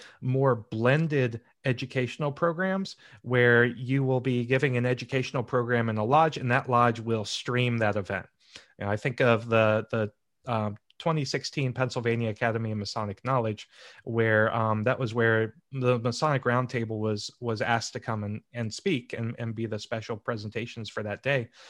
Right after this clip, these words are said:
And we said, "Okay, but can we stream it live?" And that was the first time that the Pennsylvania Academy of Masonic Knowledge had ever streamed their proceedings live.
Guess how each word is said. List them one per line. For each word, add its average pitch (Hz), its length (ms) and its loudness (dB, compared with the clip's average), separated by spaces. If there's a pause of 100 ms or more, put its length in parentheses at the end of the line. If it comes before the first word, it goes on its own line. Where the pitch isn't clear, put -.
(140)
And 135 80 0
we 139 120 4
said, 139 200 2
"Okay, 151 360 6
but 127 160 -2
can 139 160 0
we 123 80 2
stream 135 320 2
it 120 120 0
live?" 104 520 2 (480)
And 127 160 2
that 135 100 4
was 127 160 2
the 127 120 0
first 151 460 2
time 139 460 0
that 117 400 0
the 110 320 0
Pennsylvania 117 540 -4
Academy 123 380 -2
of 113 40 -4
Masonic 110 480 -4
Knowledge 151 300 0
had 127 140 -2
ever 117 200 -2
streamed 147 520 -4
their 120 120 2
proceedings 117 640 -6
live. 127 480 0